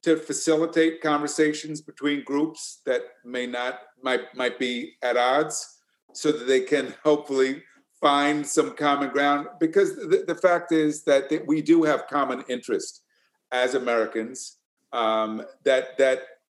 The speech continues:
we often don't, that often aren't so obvious. Everybody wants to live in a safe community. Everybody wants their kid to get a good education. Everybody wants to live, um, a good, productive life. To the degree that we realize that we are interdependent, uh,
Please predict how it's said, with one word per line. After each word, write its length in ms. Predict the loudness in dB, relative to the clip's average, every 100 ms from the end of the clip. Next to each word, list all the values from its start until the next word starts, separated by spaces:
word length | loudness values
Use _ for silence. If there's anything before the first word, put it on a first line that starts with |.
| -2
we 140 | 2
often 440 | 4 2 0 -4 2
don't, 360 | 4 4 0
that 220 | 0 0 0
often 300 | 0 0 0
aren't 300 | 2 2 0
so 180 | 0 2
obvious. 340 | 2 -2 -2 2
Everybody 400 | 2 4 2 2
wants 280 | -2 -4
to 60 | -2
live 140 | -2
in 60 | -2
a 40 |
safe 340 | -4 -4 -6 -6
community. 460 | -8 -6 -6 0
Everybody 320 | 0 2 -2 0
wants 180 | -2
their 120 | -4 -2
kid 280 | 0 0 -2 _ _
to 80 | -2
get 140 | 0
a 40 |
good 220 | 2 2 2
education. 800 | 0 -2 0 0 0 -6 -6 -10 _ _
Everybody 460 | 0 0 0 0 0
wants 260 | -2 -4
to 100 | -2
live, 320 | 0 2 2 0 -4
um, 240 | -4 -2 -4
a 40 |
good, 200 | -2 -2
productive 460 | 0 0 0 -2 -2
life. 380 | 0 0 -2 -8 _ _ _ _
To 120 | 0
the 100 | 0
degree 240 | 2 4 6
that 140 | 6
we 100 | 6
realize 680 | 4 4 4 6 4 4 2
that 200 | 0 0
we 180 | 2 4
are 240 | 6 4 4 2
interdependent, 880 | 4 4 4 4 4 2 2 -2 -4 _ _ _ _
uh, 260 | 2 4